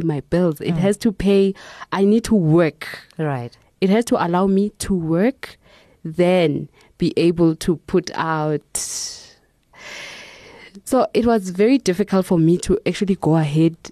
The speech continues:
Speaker 1: and with a business plan and, um, having to know that my business
Speaker 2: Mm-hmm.
Speaker 1: model will actually pay back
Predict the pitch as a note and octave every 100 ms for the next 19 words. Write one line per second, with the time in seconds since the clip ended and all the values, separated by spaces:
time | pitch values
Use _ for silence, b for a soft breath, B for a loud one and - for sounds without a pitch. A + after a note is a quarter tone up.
0 | - D3+ D3 C#3+ - E3 - E3+ - -
1 | D#3 D#3+ D3+ - - - - D#3+ D#3+ D#3+
2 | D#3 D3+ - D3 C#3 C#3 - - B B
3 | B B B B - D#3 D#3 C#3+ C#3+ -
4 | _ - - D3+ F3+ F#3 - D#3+ D#3+ E3
5 | F#3 D#3+ D3 - - D#3+ D3+ D3 - F3
6 | F3 E3 C#3+ D3+ - - - C#3 C3+ A#2
7 | - D#3+ D#3 E3+ E3 C#3+ C3 D3 D#3+ -
8 | F3 - F#3+ F#3 - F3 F3 - D#3 D3+
9 | -